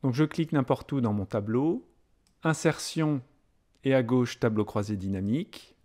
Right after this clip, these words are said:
Il va le faire à partir de data, et je vais le mettre sur cette feuille, par exemple en E trois. OK. Je prends le champ date et je le glisse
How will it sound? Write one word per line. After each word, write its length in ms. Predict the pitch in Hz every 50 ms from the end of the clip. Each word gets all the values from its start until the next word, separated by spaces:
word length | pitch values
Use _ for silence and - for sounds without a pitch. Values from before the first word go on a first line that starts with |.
| _ _ _ _
Il 120 | - 139
va 140 | 139 139 143
le 100 | 143 147
faire 300 | 139 - - 156 143 135
à 80 | 127 110
partir 540 | - 113 - - - - 123 120 117 110 110 110 -
de 100 | - 104
data, 560 | 90 90 104 104 104 - - 135 151 175 247 294 - _ _ _ _ _ _ _ _
et 80 | - 151
je 100 | 135 139
vais 100 | 135 131
le 60 | 120
mettre 480 | 117 120 131 170 170 - - - - _ _ _ _ _ _ _
sur 240 | - - 180 151
cette 240 | - - 147 123 -
feuille, 500 | - - - 131 120 131 143 160 175 180 190 - _ _ _ _ _ _ _ _
par 180 | - 139 120
exemple 560 | 127 120 110 104 117 123 127 143 - - - - _ _ _ _ -
en 120 | 147 143
E 80 | 131 123
trois. 400 | 120 - - 92 - - _ _ _ _ _ _ _ _ _
OK. 260 | - 104 - _ - 139 135 147 170 233 285 - _ _ _ _ _ _ _ _ _ _ _ _ _ _ _ _ _ _ -
Je 140 | 123 147 170
prends 520 | 165 - - - 165 156 156 151 139 - _
le 120 | 113 113
champ 320 | 113 - - - 127 117 110
date 580 | 101 123 123 139 165 - - - - - - _ _ _ _ _ _ _ _ -
et 60 | 139
je 140 | 127 127 131
le 140 | 120 120
glisse 420 | 117 113 123 151 175 185 - -